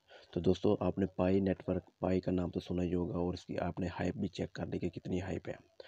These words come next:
और आप लोगों ने स्टार्ट में पाई ज्वाइन करना मिस कर दिया, तो ये आप लोगों के लिए बहुत बड़ी अपॉर्चुनिटी है।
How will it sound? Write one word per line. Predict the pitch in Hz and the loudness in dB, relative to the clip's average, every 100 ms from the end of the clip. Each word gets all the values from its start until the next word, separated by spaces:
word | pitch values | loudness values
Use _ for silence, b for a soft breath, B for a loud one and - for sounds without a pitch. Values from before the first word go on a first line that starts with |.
| B B B - | B B B 2
और | 101 | 4
आप | 98 98 | 4 4
लोगों | 104 95 95 | 4 4 4
ने | 95 98 | 4 0
स्टार्ट | - - 92 92 | -2 -2 0 0
में | 95 92 92 | 2 2 0
पाई | - 95 95 | 0 -2 -2
ज्वाइन | 87 90 87 | 0 0 -2
करना | 90 98 90 | -2 -4 -2
मिस | 90 - | -2 -2
कर | - | -4
दिया, | 87 - 101 | -4 -2 -2
तो | 90 98 | -2 -2
ये | 85 90 | 0 0
आप | 87 87 - | 0 -4 -4
लोगों | 90 92 | -4 -2
के | 87 | -2
लिए | 87 90 | -2 -2
बहुत | - 92 98 - | -2 -2 -2 -2
बड़ी | 98 92 | 0 0
अपॉर्चुनिटी | 95 92 87 92 87 - | 0 -4 -2 -2 -2 -4
है। | 95 | -6